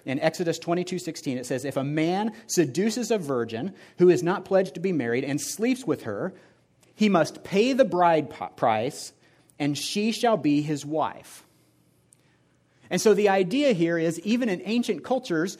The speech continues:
um, this, this rule says that if you are going to, uh, have sex with somebody,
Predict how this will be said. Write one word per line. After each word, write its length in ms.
um, 360
this, 400
this 260
rule 300
says 420
that 280
if 180
you 400
are 140
going 300
to, 280
uh, 140
have 240
sex 260
with 140
somebody, 560